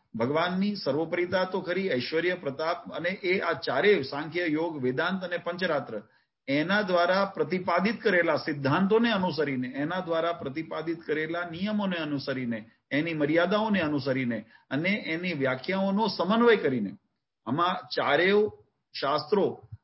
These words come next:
અને એને જે અવલંબનમાં જે શાસ્ત્રો રહેલા હોય એનો તમામનો સમાવેશ થઈ શકે. પણ આ મુખ્ય જે ચાર શાસ્ત્રો ભગવાને બતાવ્યા કે સાંખ્ય, યોગ, વેદાંત અને પંચરાત્ર આ સૈદ્ધાંતિક શાસ્ત્રો છે. પછી એક વેદાંતની અંદર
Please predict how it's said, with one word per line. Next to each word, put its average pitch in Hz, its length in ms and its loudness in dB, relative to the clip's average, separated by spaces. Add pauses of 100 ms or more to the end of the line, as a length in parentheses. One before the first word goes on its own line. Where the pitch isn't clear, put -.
અને 175 180 0
એને 220 340 2
જે 220 220 6
અવલંબનમાં 202 640 4
જે 180 100 2
શાસ્ત્રો 170 420 -2
રહેલા 156 340 4
હોય 135 260 0
એનો 156 240 -6
તમામનો 185 440 0
સમાવેશ 147 520 -4
થઈ 143 140 -2
શકે. 143 300 -2 (480)
પણ 202 200 2
આ 196 240 -6
મુખ્ય 180 340 -2
જે 226 160 6
ચાર 175 280 2
શાસ્ત્રો 151 400 -4
ભગવાને 151 400 -2
બતાવ્યા 139 540 0 (340)
કે 143 100 0
સાંખ્ય, 170 540 0
યોગ, 170 280 0
વેદાંત 160 460 -2
અને 165 140 -4
પંચરાત્ર 170 560 -6
આ 202 200 -8
સૈદ્ધાંતિક 143 640 0
શાસ્ત્રો 123 400 -6
છે. 117 120 -10
પછી 151 260 -6
એક 190 420 0
વેદાંતની 190 500 0
અંદર 196 200 -2